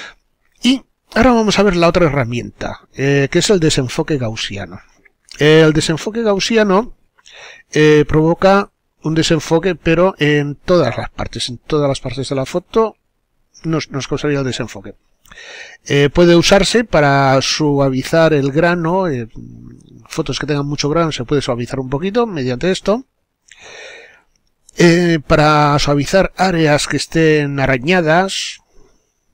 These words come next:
¿eh? O áreas que, eh, hacer, hacer que crezcan áreas fuera de, que, que están fuera de foco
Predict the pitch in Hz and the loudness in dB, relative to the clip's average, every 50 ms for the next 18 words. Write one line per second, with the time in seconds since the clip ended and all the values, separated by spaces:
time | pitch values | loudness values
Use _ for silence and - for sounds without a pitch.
0 | - 110 120 139 156 170 160 - _ _ _ _ _ _ _ _ _ _ _ _ | -18 -12 -10 -10 -10 -10 -12 -18 _ _ _ _ _ _ _ _ _ _ _ _
1 | _ _ _ _ _ _ _ _ _ _ _ _ _ _ - 165 170 185 - - | _ _ _ _ _ _ _ _ _ _ _ _ _ _ -2 0 0 0 0 0
2 | - 165 156 156 165 160 156 165 175 165 - - 156 147 151 156 165 180 180 160 | 2 4 4 4 4 4 4 2 2 0 -2 -4 -2 0 2 2 4 2 2 0
3 | 135 139 135 131 127 127 123 123 120 120 117 117 117 117 113 - - - 139 - | -2 -2 -2 -2 -2 -4 -4 -4 -4 -4 -4 -6 -6 -8 -10 -10 -8 -6 -6 -6
4 | - - 147 147 147 160 165 160 - - - - _ _ - - - - - - | -2 -2 0 2 2 2 2 0 -2 -8 -12 -16 _ _ -20 -20 -20 -20 -20 -20
5 | - _ _ _ _ _ _ _ _ _ _ _ _ _ _ _ - - 113 - | -20 _ _ _ _ _ _ _ _ _ _ _ _ _ _ _ -14 -10 -4 -4
6 | 143 131 143 135 - 139 123 - 160 147 147 135 131 143 147 - - - 147 139 | -4 -2 -4 -4 -4 -6 -6 -2 -2 -2 0 0 0 0 -2 -2 -4 -4 -4 -2
7 | 131 123 123 123 113 120 117 117 107 107 120 110 - - - - 131 120 - - | -2 -2 -4 -4 -6 -8 -10 -10 -10 -10 -12 -12 -10 -8 -6 -6 -6 -6 -6 -8
8 | 127 123 123 127 123 - 160 160 143 - 156 175 | -6 -6 -6 -6 -6 -2 -4 -2 -2 -2 -4 -4